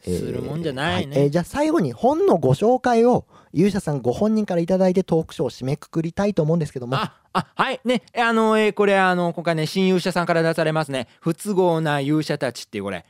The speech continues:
Speaker 2: あの、定価千四百円プラス税ということでね、これ、あの、当時のエピソードなんかもかなりたくさん載ってますね。これも教科書にも書けないようなこともね、たくさん載ってますよ。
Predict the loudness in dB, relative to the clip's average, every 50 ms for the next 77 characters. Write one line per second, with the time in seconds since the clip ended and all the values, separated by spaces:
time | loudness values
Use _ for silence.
0 | _ -2 -2 0 0 0 -2 -2 -2 0 0 0 0 0 0 0 -2 0 0 0
1 | 0 0 -2 -4 -4 -2 -2 -2 -2 -2 -2 -4 -2 -2 -4 -6 -6 -2 0 0
2 | 0 0 0 0 0 -2 -2 -2 -4 -4 -4 -4 -4 -4 -4 -4 -4 -4 -4 -4
3 | -4 -8 _ -6 -4 -2 -2 -2 0 2 2 2 2 0 0 0 -2 -2 -2 -2
4 | -2 0 0 0 -2 -4 -2 -4 -4 -4 -4 -6 -6 -2 0 0 2 2 2 -2
5 | -2 -2 0 0 0 0 0 -2 -2 -4 -4 -4 -8 -8 _ _ _ _ _ _
6 | _ _ -6 -2 0 0 2 0 0 -2 -4 -2 0 0 0 0 0 -4 -6 -6
7 | -4 -6 -4 -6 -6 -6 -6 -6 -4 -4 -4 -4 -6 -6 -6 -8 -8 -8 -8 -8
8 | -8 -8 -6 -6 -6 -6 -6 -8 -10 -10 -10 -12 -10 -10 -10 -8 -8 -8 -6 -4
9 | -2 -2 -4 -4